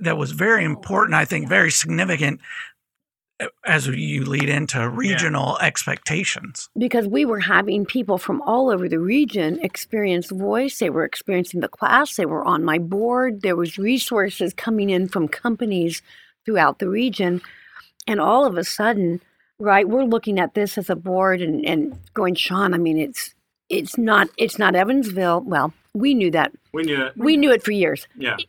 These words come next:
Speaker 3: But, but we had
Speaker 1: Yeah,
Speaker 3: to,
Speaker 1: because
Speaker 3: it
Speaker 1: you
Speaker 3: had
Speaker 1: said
Speaker 3: to
Speaker 1: L E
Speaker 3: hit.
Speaker 2: Yeah.
Speaker 1: a lot.
Speaker 3: It had to hit a lot
Speaker 2: Yeah,
Speaker 3: of
Speaker 2: until,
Speaker 3: people.
Speaker 2: yeah, it was, we, we had to get to the point where, um, whether we like it or not, certain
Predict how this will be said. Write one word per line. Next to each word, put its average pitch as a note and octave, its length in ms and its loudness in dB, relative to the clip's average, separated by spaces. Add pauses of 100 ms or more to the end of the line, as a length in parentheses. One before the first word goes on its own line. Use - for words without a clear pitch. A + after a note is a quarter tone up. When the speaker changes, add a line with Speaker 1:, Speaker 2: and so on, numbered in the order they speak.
(100)
Speaker 3:
But, B3+ 180 0
but B3 160 4
we B3 140 4
had B3 280 4
Speaker 1:
Yeah, C4+ 60 2
Speaker 3:
to, D4 140 2
Speaker 1:
because A3+ 200 2
Speaker 3:
it A3+ 60 2
Speaker 1:
you A3 60 2
Speaker 3:
had C#4+ 80 6
Speaker 1:
said C#4+ 140 6
Speaker 3:
to C#4 80 4
Speaker 1:
L - 240 2
E F3+ 240 4
Speaker 3:
hit. - 80 -6 (220)
Speaker 2:
Yeah. C3+ 320 -2
Speaker 1:
a F3 60 -2
lot. D3 220 2
Speaker 3:
It A3+ 80 4
had B3 320 6
to A#3 80 4
hit - 400 0 (140)
a - 40 8
lot F#4 280 6
Speaker 2:
Yeah, D4 240 6
Speaker 3:
of C4+ 100 -2
Speaker 2:
until, E3 400 4
Speaker 3:
people. F#3+ 160 4
Speaker 2:
yeah, D3+ 400 4
it F3 160 2
was, F#3 300 2 (960)
we, D#3 280 2
we D#3+ 200 2
had C#3+ 400 0
to C#3+ 100 -4
get B2+ 200 -2
to - 80 -8
the B2 80 -4
point A#2+ 320 -4
where, A2+ 320 2 (560)
um, A2 480 0
whether D3 240 0
we D3+ 80 -2
like A#2+ 240 0
it B2+ 80 -2
or B2 40 0
not, G#2 320 -2
certain D3+ 600 -6